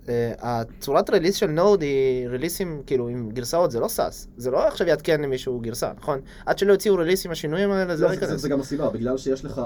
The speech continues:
Speaker 2: אתה לא יכול שיהיה לך, נגיד, מרג' קומיטס או קומיטים שהם לא מפורמטים בצורה מאוד ספציפית, כי יש אוטומציה שגוזרת מ-, מכל הקומיט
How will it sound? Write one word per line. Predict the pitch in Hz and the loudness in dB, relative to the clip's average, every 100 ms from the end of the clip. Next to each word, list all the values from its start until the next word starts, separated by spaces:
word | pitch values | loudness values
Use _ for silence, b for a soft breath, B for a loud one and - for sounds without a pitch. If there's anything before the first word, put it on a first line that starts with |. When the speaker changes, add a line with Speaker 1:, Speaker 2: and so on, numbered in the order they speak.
| 101 | -4
Speaker 2:
אתה | 143 | -4
לא | |
יכול | 156 170 | -4 -4
שיהיה | 147 139 | -4 -4
לך, | - | -2
נגיד, | 127 117 | -4 -2
מרג' | 127 131 | -2 -2
קומיטס | - 120 120 - 110 | -4 -6 -6 -6 -6
או | 107 | -6
קומיטים | - 120 131 | -6 -8 -6
שהם | 131 120 | -6 -4
לא | 123 | -4
מפורמטים | 120 120 110 135 | -4 -6 -4 -4
בצורה | 127 123 120 | -4 -6 -6
מאוד | 120 117 | -6 -8
ספציפית, | - 101 123 175 190 B B B B - | -10 -10 -8 -6 -10 B B B B -14
כי | - | -2
יש | 120 147 - - - | 0 0 -6 -16 -10
אוטומציה | 127 123 170 | -4 -4 -4
שגוזרת | 156 120 117 123 135 110 - 107 | -8 -6 -4 0 0 -2 -8 -10
מ-, | 110 113 110 | -10 -8 -8
מכל | 113 135 | -2 -2
הקומיט | 139 - 110 160 | -2 -6 -6 -8